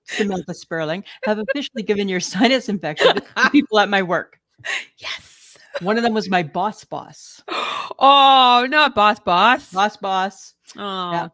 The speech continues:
Speaker 2: darn it.
Speaker 1: Yep. Right? Boss
Speaker 2: I'm
Speaker 1: boss.
Speaker 2: s-, yeah, I'm sorry, boss boss. It was only meant for Lisa. <laughs>
Speaker 1: Right? But you didn't tell me that, right? So
Speaker 2: You
Speaker 1: then
Speaker 2: had,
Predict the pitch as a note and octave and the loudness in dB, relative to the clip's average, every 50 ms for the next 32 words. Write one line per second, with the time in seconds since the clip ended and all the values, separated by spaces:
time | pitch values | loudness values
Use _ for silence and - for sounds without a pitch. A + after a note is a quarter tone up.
0 | _ - F#3+ F3+ F3+ F3+ F3+ F#3 G3+ E3+ F#3+ - - - _ _ _ - E3+ F3+ | _ -8 -6 -4 -4 -2 -2 -2 -2 -2 -4 -6 -8 -12 _ _ _ -8 -6 -4
1 | G#3+ B3+ C4+ - _ _ _ - F#3 F3+ F3 G3+ - - - G3 G#3 A3+ A#3 - | -4 -4 -6 -10 _ _ _ -6 -2 -2 -2 0 2 2 2 4 2 0 -2 -6
2 | - _ _ _ _ - - A3 G#3 G#3 F#3+ - - - - A#3+ B3 A#3 - A#3+ | -10 _ _ _ _ -8 -6 -4 -4 -2 -4 -4 -6 -4 -4 -4 -4 -2 2 4
3 | A3+ A3+ B3 A3+ - F#3 F3+ F3+ - - G3 F3+ F3+ F#3+ - - G#3 A3 G3+ A#3 | 4 4 6 6 4 4 4 4 2 2 4 4 4 4 2 2 2 4 4 4
4 | A3+ A#3+ A#3+ A#3 A#3 A3 G#3 G3 G3 - - F#3+ F3+ F3+ F#3 G3+ - - F#3 F3+ | 4 4 4 2 2 0 2 0 0 0 -4 -4 -2 -2 -2 -2 -2 -2 -2 -2
5 | G#3+ - _ G#4 G#4+ G#4 - - - - - - - - D#4 - - - - A#5 | -4 -2 _ -2 0 2 4 4 4 4 4 4 4 4 2 -2 -8 -2 -2 -2
6 | A5 A5 - - - A4 - - - - A4+ G#4+ A4 - _ _ - F3+ F#3 G3+ | -2 -2 -6 -6 -4 -4 -4 -6 -6 -6 -4 -4 -4 -6 _ _ -8 -6 -4 -4
7 | G3+ F#3 G3 F#3+ F#3+ F#3+ - - - F#3+ G3 G#3+ G#3+ G#3 E3+ C#3 D3 C#3 C#3+ C#3+ | -2 -2 0 -2 -2 -4 -6 -6 -4 -4 -2 -2 -4 -6 -6 -6 -8 -8 -8 -8
8 | D3 E3+ G#3 G#3 - - B3 D4 F4+ G4+ A4 A#4 D5 C#5 - - E4+ E4 E4 D#4 | -8 -8 -8 -10 -10 -4 -2 0 2 4 4 4 4 4 4 4 6 6 6 6
9 | D#4+ D#4+ D#4 | 6 4 2